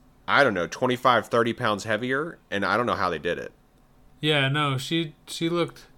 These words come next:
Speaker 2: uh, completely different 'cause they had to separate out, like, thirty years worth of time. But the makeup was very realistic. Looked really good.
Speaker 1: It looked really good. And it wasn't like she was in this big fat suit. It was, like, a subtle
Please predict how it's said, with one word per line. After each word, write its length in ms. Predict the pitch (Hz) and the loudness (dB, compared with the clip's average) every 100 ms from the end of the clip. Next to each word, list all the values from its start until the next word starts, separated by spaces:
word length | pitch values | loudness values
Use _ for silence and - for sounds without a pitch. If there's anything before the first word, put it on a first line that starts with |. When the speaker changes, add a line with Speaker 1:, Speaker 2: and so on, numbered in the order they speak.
| - - | -20 -10
Speaker 2:
uh, 480 | 143 127 123 127 135 - - | -4 -2 -2 -6 -10 -14 -10
completely 600 | - 143 - 165 170 139 | -6 -6 -4 -4 -2 -2
different 380 | 139 135 135 | -2 -4 -6
'cause 260 | 139 127 127 | -4 -6 -6
they 160 | - 151 | -4 0
had 160 | 160 143 | 0 0
to 100 | 135 | -2
separate 440 | 151 143 131 127 | -2 -2 -2 0
out, 280 | 127 131 - - | 0 -2 -8 -10
like, 240 | 120 113 | -10 -10
thirty 280 | - 135 127 | -4 -2 -2
years 300 | 120 127 123 | -2 -4 -2
worth 200 | 123 117 | -4 -6
of 80 | - | -12
time. 400 | 123 127 120 113 - - - - - - | -8 -4 -4 -8 -16 -20 -20 -20 -20 -10
But 300 | 131 120 120 | -4 -4 -2
the 60 | 143 | -2
makeup 300 | 139 147 151 | 0 -2 0
was 200 | 143 120 | -2 -2
very 340 | 113 131 135 | -2 -2 0
realistic. 600 | 123 123 120 113 - 117 - - | 0 -4 -6 -8 -10 -12 -14 -12
Looked 180 | 135 135 | -10 -8
really 220 | 127 117 | -8 -8
good. 300 | 113 117 113 - | -8 -8 -10 -8
Speaker 1:
It 40 | 107 | -2
looked 200 | 113 98 | -2 -2
really 380 | 92 104 104 90 | -2 0 0 2
good. 240 | 98 95 | 0 0
And 80 | 104 | 0
it 100 | 110 | 4
wasn't 280 | 139 165 127 | 4 4 0
like 120 | 113 | -2
she 100 | 131 | -2
was 100 | 110 | -2
in 80 | 107 | -2
this 140 | 92 | -6
big 300 | - 107 104 | -4 -2 -2
fat 400 | - 104 107 110 | 0 2 2 2
suit. 240 | - 98 90 | -4 -4 -2
It 120 | 90 | -4
was, 180 | 92 101 | -4 -2
like, 180 | 92 | -4
a 40 | - | -4
subtle 800 | - - - 113 113 85 76 71 | -6 -2 2 4 4 2 -4 -8